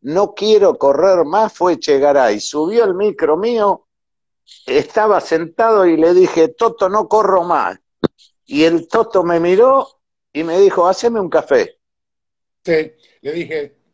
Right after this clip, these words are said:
Speaker 2: "Haceme un café", le dije a, a Car-, a Charo, que, Caro, que estaba Caro.
Speaker 1: Caro.
Speaker 2: Caro, eh, y yo digo, eh, llego y digo, "¿Y el Flaco?". "No", me dice, "está atrás, estaba en la, en la pieza, ¿viste? Donde tenía el,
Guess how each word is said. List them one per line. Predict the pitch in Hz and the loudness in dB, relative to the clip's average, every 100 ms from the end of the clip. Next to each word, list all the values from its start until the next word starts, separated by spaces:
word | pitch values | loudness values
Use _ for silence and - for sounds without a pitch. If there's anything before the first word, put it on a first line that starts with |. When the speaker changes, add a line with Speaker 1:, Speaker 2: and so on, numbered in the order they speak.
| - 147 | -20 -16
Speaker 2:
"Haceme | 160 208 220 | -10 -8 -8
un | |
café", | 196 165 185 | -8 -6 -8
le | 151 | -12
dije | 147 135 | -14 -10
a, | 131 123 120 113 113 | -10 -10 -12 -14 -18
a | 113 | -20
Car-, | 143 127 110 | -14 -16 -14
a | 110 | -18
Charo, | 175 131 95 | -16 -16 -18
que, | 107 98 | -20 _
Caro, | - 156 104 - | -16 -14 -16 -20
que | - | -20
estaba | 107 135 127 | -18 -16 -16
Caro. | 127 107 - _ - | -14 -18 -20 _ -4
Speaker 1:
Caro. | 117 | -4
Speaker 2:
Caro, | 165 170 147 _ _ _ _ _ _ _ _ _ | -2 -8 -16 _ _ _ _ _ _ _ _ _
eh, | 120 123 123 120 120 113 | -20 -20 -18 -18 -20 -20
y | 135 | -18
yo | 151 | -16
digo, | 156 151 147 | -12 -12 -12
eh, | 151 | -14
llego | - 175 202 196 | -12 -8 -6 -6
y | 160 | -8
digo, | 160 160 | -16 -12
"¿Y | 170 | -10
el | 175 | -10
Flaco?". | 247 262 247 - _ _ _ _ | -10 -12 -14 -16 _ _ _ _
"No", | - 180 | -16 -16
me | 123 | -16
dice, | 110 | -20
"está | 104 131 | -16 -14
atrás, | 170 156 | -12 -12
estaba | 120 139 127 | -12 -12 -14
en | 117 | -14
la, | 107 104 | -14 -16
en | 98 | -14
la | 104 | -12
pieza, | 170 147 123 | -10 -10 -10
¿viste? | 120 117 | -12 -16
Donde | 107 | -16
tenía | 110 123 | -18 -16
el, | 117 107 101 95 92 | -16 -18 -20 -20 -20